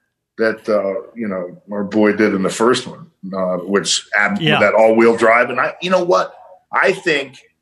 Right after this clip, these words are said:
Speaker 1: Kyle Tucker built that car.
Speaker 2: Oh, did he? The, uh,
Speaker 1: Detroit, I
Speaker 2: the
Speaker 1: think Detroit Speed built Hoonigan's, that,
Speaker 2: The
Speaker 1: that
Speaker 2: Mustang.
Speaker 1: Mustang, that all-wheel drive Mustang. I do believe.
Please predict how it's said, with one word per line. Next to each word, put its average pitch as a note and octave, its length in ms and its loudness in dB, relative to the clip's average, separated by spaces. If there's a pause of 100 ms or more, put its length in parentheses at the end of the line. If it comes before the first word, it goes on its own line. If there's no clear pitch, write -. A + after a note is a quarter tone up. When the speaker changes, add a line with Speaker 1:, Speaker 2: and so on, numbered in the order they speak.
(260)
Speaker 1:
Kyle D3+ 260 0
Tucker D#3 400 -2
built G#2 240 -4
that F2 200 -8
car. - 260 -14 (2000)
Speaker 2:
Oh, A3 200 2
did G3 200 0
he? C4+ 240 -4 (420)
The, F3+ 260 2
uh, D#3+ 260 2
Speaker 1:
Detroit, D#3 320 2
I D3+ 140 4
Speaker 2:
the E3 60 -4
Speaker 1:
think G3 220 0
Detroit D#3+ 480 0
Speed E3 480 -6
built C#3 260 0
Hoonigan's, A#2+ 680 -4 (400)
that, A2+ 280 4
Speaker 2:
The A#2 60 2
Speaker 1:
that A2+ 80 4
Speaker 2:
Mustang. D#3 240 2
Speaker 1:
Mustang, A2+ 280 -2
that G2 120 0
all-wheel C3+ 500 4
drive A2+ 380 2
Mustang. G#2 360 -4 (840)
I A2+ 160 2
do B2 240 0
believe. A2 520 -2